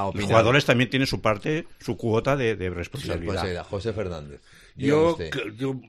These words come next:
Speaker 3: bueno, yo soy una persona que pasa mucho del optimismo al pesimismo y a la inversa también.
Speaker 2: Bueno, a nosotros nos pasa
Speaker 3: Eh,
Speaker 2: habitualmente, que
Speaker 3: sí. Yo,
Speaker 2: ya
Speaker 3: sí,
Speaker 2: estamos
Speaker 3: pero
Speaker 2: en
Speaker 3: hay gente
Speaker 2: primera
Speaker 3: que,
Speaker 2: y estamos,
Speaker 3: que
Speaker 2: y ya no subimos. O
Speaker 3: yo
Speaker 2: estamos en Europa o estamos en descenso.
Speaker 3: Yo empecé la temporada como todos esperando, pues, que el equipo,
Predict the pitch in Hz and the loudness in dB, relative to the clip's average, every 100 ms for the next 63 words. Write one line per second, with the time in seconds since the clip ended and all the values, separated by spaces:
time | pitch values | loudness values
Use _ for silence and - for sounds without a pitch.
0 | 95 120 117 117 120 143 151 147 135 127 | -10 -4 -4 -4 -6 -2 0 0 0 -2
1 | 143 135 120 135 127 120 127 - 120 107 | -2 -2 -2 -6 -6 -8 -10 -6 -4 -2
2 | 117 - 113 120 123 127 101 113 107 110 | -4 -8 -10 -8 -6 -6 -6 -10 -10 -10
3 | 107 135 110 92 87 82 98 110 101 98 | -6 -4 -2 -4 -6 -10 -12 -8 -6 -6
4 | 98 123 127 117 110 92 95 127 - 107 | -6 -6 -2 0 0 -2 0 0 0 -2
5 | 101 95 92 92 87 113 139 101 95 95 | -2 -2 0 -2 0 0 -2 -2 -4 -4
6 | 101 110 147 165 156 123 143 147 156 143 | -4 2 4 4 4 4 6 8 6 8
7 | 147 147 151 160 180 185 196 220 - 143 | 6 6 6 8 8 10 10 8 4 -2
8 | 131 127 107 127 143 135 - 123 131 131 | 0 2 2 4 6 6 4 2 4 2
9 | 117 131 196 190 135 - 120 170 143 147 | 0 2 2 2 2 2 2 4 4 2
10 | 156 156 151 151 175 185 214 220 214 143 | 2 2 2 6 6 6 6 6 4 2
11 | 123 143 139 127 123 120 175 185 - 87 | 2 2 2 -2 -2 0 0 0 -2 -6
12 | 127 160 165 156 147 160 156 151 156 127 | -2 2 2 2 0 0 0 0 -2 0
13 | 143 147 139 139 131 147 147 156 131 - | 2 2 2 -2 -4 -2 -2 -2 -4 -6
14 | 127 123 135 147 127 - 123 110 98 131 | 0 0 2 0 -2 -4 -4 -4 -2 -4
15 | 101 147 | 0 0